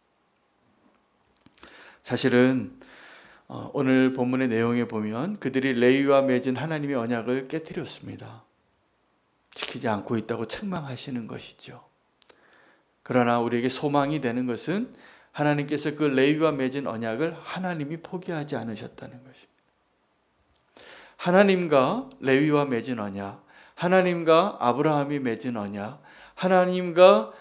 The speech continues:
노아가 맺은 그 언약의 공통점이 뭐냐 하면 우리는 계속 그 언약을 깨트리는 연약함 가운데 있지만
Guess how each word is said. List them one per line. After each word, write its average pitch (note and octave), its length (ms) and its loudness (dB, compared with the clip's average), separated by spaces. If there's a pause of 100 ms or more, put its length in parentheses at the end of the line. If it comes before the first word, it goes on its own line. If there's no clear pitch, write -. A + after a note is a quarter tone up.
(100)
노아가 D#3 880 2
맺은 C3 420 -4
그 C3 180 -6
언약의 A#2+ 760 -4
공통점이 B2+ 680 -8
뭐냐 A2 360 -6
하면 G#2 460 -8 (680)
우리는 G3+ 440 2
계속 E3+ 400 -4
그 D3+ 140 -6
언약을 C3 380 -6
깨트리는 D3 640 -6
연약함 G#2 480 -8
가운데 A2+ 400 -12
있지만 - 640 -10